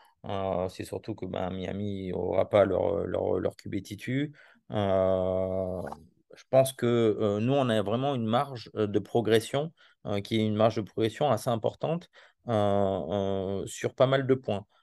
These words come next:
Euh, déjà, c'est ce que je disais tout à l'heure, c'est, euh, sur, euh, euh, le côté, euh, pénalité. Si on arrive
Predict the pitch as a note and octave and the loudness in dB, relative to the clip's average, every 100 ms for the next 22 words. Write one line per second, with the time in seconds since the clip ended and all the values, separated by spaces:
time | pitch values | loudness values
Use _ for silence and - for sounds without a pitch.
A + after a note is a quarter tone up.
0 | _ - G2 F#2+ G2 G#2+ A#2 - G#2 - | _ -6 -2 -2 2 2 2 0 -8 -6
1 | G2 G2 G2+ - G2+ G#2 B2 C#3+ - G#2+ | -6 -2 -4 -4 -2 0 2 0 0 2
2 | G#2+ A#1+ G2 F#2 F#2 - A#2 A#2 - F#2+ | 2 0 -2 -2 -4 -6 -4 -4 -2 -2
3 | F#2 F#2 F2+ - - - F#2 G2 F#2+ G#2+ | -2 -2 -6 -16 -20 -8 -4 -4 -2 -2
4 | G#2+ B2 B2 B2 F2 G2 F#2 F#2+ F2+ B2 | 0 2 2 2 2 0 2 0 0 -2
5 | A2+ A#2+ A2 F#2+ F#2+ - - - G#2 G#2 | 0 -2 -4 -6 -6 -10 -10 -2 0 2
6 | G#2 G#2 A#2 A#2 | 4 4 2 0